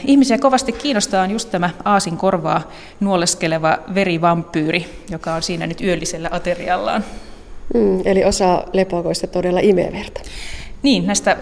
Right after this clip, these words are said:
Speaker 1: ka-, tuhannesta kahdestasadasta lajista kolme imee verta, eli kyllä se on lepakkomaailmassakin hyvin harvinaista. Mutta tota, ja näitä verta imeviä vampyyrejä tai verta nuolevia vampyyrejä, niin näitä tavataan ainoastaan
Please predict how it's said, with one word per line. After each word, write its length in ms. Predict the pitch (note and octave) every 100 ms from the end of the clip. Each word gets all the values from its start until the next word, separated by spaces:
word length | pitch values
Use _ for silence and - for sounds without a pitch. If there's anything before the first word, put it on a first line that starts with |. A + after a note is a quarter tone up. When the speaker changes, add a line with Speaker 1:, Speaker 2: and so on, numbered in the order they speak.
| -
Speaker 1:
ka-, 100 | -
tuhannesta 480 | - A3+ G#3 F#3+ G3
kahdestasadasta 760 | G#3+ G#3+ G#3 F3+ F3 E3+ - -
lajista 420 | F3+ F3 - F3+
kolme 480 | - F3+ D#3+ - F3 - - -
imee 300 | F3+ E3+ E3
verta, 300 | E3+ E3 -
eli 120 | E3+
kyllä 220 | E3 F#3 F#3+
se 160 | F3+
on 300 | E3 - -
lepakkomaailmassakin 960 | - E3 - D#3+ D#3+ E3 G3 - E3+ E3+
hyvin 160 | E3
harvinaista. 600 | E3+ D#3+ - F3 E3+ - G#3 - - - - - -
Mutta 300 | G3 G3 F#3+
tota, 340 | F#3+ F3+ F3 -
ja 160 | G3+ F#3+
näitä 380 | G3 G3+ G3 E3+ - - -
verta 220 | F#3+ F#3 F3
imeviä 480 | F3 F3 D#3+ E3+ F3 - - E3+
vampyyrejä 480 | E3+ - E3+ E3
tai 160 | E3+ E3+
verta 240 | F3+ F#3
nuolevia 540 | F3+ G3 F3 D#3+ D#3+ D#3
vampyyrejä, 640 | D#3+ D#3+ E3 D#3+ D#3+ E3+ F3+
niin 280 | E3+ E3 -
näitä 380 | F3 E3 E3 - -
tavataan 440 | - E3 D#3+ D#3 D#3
ainoastaan 640 | D#3 D#3 D#3+ - C#3+ -